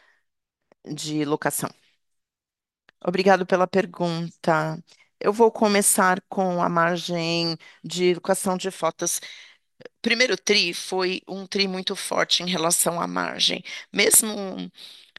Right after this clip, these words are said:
detalhando os efeitos da subsidiária aqui, mas com as margens do quatro tri, eu queria comparar ano contra ano e sequencialmente. Ano contra ano, temos o benefício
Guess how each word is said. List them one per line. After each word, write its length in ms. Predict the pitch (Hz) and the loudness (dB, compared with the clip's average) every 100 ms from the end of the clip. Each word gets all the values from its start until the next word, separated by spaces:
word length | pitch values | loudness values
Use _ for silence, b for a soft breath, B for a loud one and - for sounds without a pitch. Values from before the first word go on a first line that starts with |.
| - _ | -20 _
detalhando 960 | - 190 180 180 175 175 175 170 - | 0 2 4 4 2 -2 -2 -2 -2
os 180 | 180 - | -4 0
efeitos 840 | 170 - 175 175 180 170 156 - - | 2 4 4 4 2 2 2 0 0
da 520 | 165 180 170 165 160 | 2 4 6 4 4
subsidiária 760 | - 190 170 185 175 175 165 | 4 2 2 2 6 4 6
aqui, 380 | 170 - 170 170 | 2 0 -2 -2
mas 200 | 170 185 | 0 0
com 160 | - - | 0 -4
as 140 | - | -2
margens 380 | 214 180 185 185 | 2 2 2 -4
do 80 | 185 | -4
quatro 340 | - 165 185 | -2 -2 -2
tri, 300 | - 196 214 | -4 -2 0
eu 100 | 196 - | 0 -4
queria 260 | - 208 220 | -6 0 0
comparar 560 | - 214 220 208 196 190 | -2 -2 0 2 2 0
ano 220 | 185 196 | -2 -6
contra 320 | 190 196 175 | -10 -4 -2
ano 220 | 180 202 | -2 -2
e 60 | 208 | -2
sequencialmente. 1040 | - 175 202 196 - 208 196 180 175 - 180 B B B | -2 -2 -2 -4 -2 0 -2 -4 -4 -6 -6 B B B
Ano 220 | 226 269 | 4 4
contra 360 | 262 226 220 180 | 4 2 4 6
ano, 260 | 202 214 202 | 6 2 2
temos 340 | 208 202 196 | 0 0 -4
o 40 | |
benefício 840 | 190 185 185 - - 208 - - | -2 0 0 -2 -6 -2 -2 -2